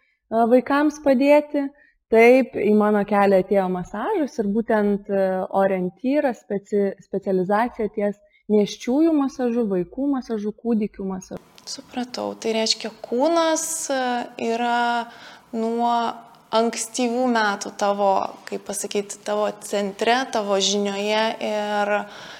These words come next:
Speaker 2: įdomus tau buvo visą laiką.
Speaker 1: Taip, tikrai taip.
Speaker 2: Tai gerai, apie nėščiųjų masažą dabar norėčiau truputėlį gal, a, žingsnelis po žingsnelio,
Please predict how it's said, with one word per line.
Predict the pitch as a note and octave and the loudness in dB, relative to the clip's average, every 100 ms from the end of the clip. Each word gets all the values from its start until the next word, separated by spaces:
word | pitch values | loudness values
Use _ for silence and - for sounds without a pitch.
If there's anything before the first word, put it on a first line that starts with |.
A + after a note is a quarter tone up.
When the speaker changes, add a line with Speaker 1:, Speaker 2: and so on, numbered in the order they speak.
| - | -4
Speaker 2:
įdomus | A3+ G#3 G#3+ A3 A3 | 2 4 4 2 0
tau | G#3+ | -4
buvo | F#3+ G3 F#3+ | 0 -2 -2
visą | F#3+ - | -4 -6
laiką. | F3+ F3 F3+ - - _ | -8 -10 -12 -18 -20 _
Speaker 1:
Taip, | F3+ E3+ E3+ | 2 2 0
tikrai | - - - F3+ | -14 -10 -8 -8
taip. | - E3+ E3 - - - - - - | -6 -10 -10 -16 -16 -14 -14 -16 -2
Speaker 2:
Tai | A#3+ | 0
gerai, | A#3 C#4+ C4+ G3 - | 8 8 8 2 4
apie | A#3+ A#3+ D4+ | 4 6 4
nėščiųjų | C#4+ - - D4 C#4 | 6 6 6 4 4
masažą | B3 A3+ A#3 G#3 F#3+ F#3 F3+ | 2 2 0 0 0 -2 -6
dabar | G3+ G3+ G3+ | -8 -6 -6
norėčiau | G3+ G3+ G#3+ - A3 | -4 -2 -2 -4 -8
truputėlį | G3+ G#3 G#3 A3 A#3 A3+ | -10 -10 0 2 2 2
gal, | A3 G#3 G3+ - - - | 4 4 2 -10 -14 -16
a, | - A3 G#3 | -6 -2 2
žingsnelis | G#3 A3 A3+ A#3 C4 A#3 - | 2 2 6 6 6 2 0
po | A3 | 0
žingsnelio, | G#3 G3 G3+ A3 A#3 D4+ C#4+ | 0 -2 -6 -6 -2 2 2